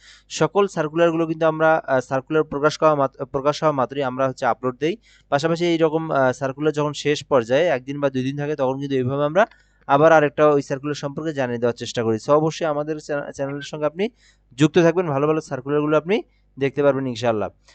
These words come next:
তো এরপর যদি বলি কম্পিউটার অপারেটর একজনকে নিয়োগ দেওয়া হবে তেরোতম গ্রেডের, এটাতেও আপনি চাইলে আবেদন করতে পারবেন। কোনো স্বীকৃতি বিশ্ববিদ্যালয় হতে বিজ্ঞান বিভাগে স্নাতক ডিগ্রি থাকলে আপনি আবেদন করতে পারবেন। এক্ষেত্রে আপনাকে পঁচিশ শব্দ হচ্ছে বাংলায়, ইংরেজিতে তিরিশ শব্দ নিয়ে আসতে হবে। এরপর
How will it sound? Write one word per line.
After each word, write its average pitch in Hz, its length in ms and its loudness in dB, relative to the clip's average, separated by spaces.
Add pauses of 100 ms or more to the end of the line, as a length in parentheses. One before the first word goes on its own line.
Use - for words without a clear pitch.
(140)
তো - 80 -4
এরপর 202 200 4 (100)
যদি 196 120 -6
বলি 196 180 4
কম্পিউটার 170 500 4
অপারেটর 143 460 4
একজনকে 139 420 -4
নিয়োগ 123 200 -2
দেওয়া 123 140 0
হবে 127 120 -2
তেরোতম 123 380 -2 (120)
গ্রেডের, 120 320 -2
এটাতেও 143 260 0
আপনি 147 260 2
চাইলে 139 180 -4
আবেদন 127 300 -2
করতে 117 220 -10
পারবেন। 131 200 -4 (100)
কোনো 165 200 -6
স্বীকৃতি 139 320 -10
বিশ্ববিদ্যালয় 131 560 0
হতে 170 180 4 (840)
বিজ্ঞান 170 320 2
বিভাগে 180 300 4
স্নাতক 156 440 -4
ডিগ্রি 143 160 -4
থাকলে 135 300 -2
আপনি 135 180 -8
আবেদন 123 260 -4
করতে 127 180 -6
পারবেন। 131 240 -2
এক্ষেত্রে 156 400 -4
আপনাকে 156 240 -8
পঁচিশ 139 400 -6
শব্দ 131 180 -6
হচ্ছে 139 260 -4
বাংলায়, 127 340 -2
ইংরেজিতে 131 440 -8
তিরিশ 123 320 -8
শব্দ 120 140 -6 (100)
নিয়ে 120 120 -4
আসতে 117 180 -10
হবে। 143 160 0 (400)
এরপর 165 240 -2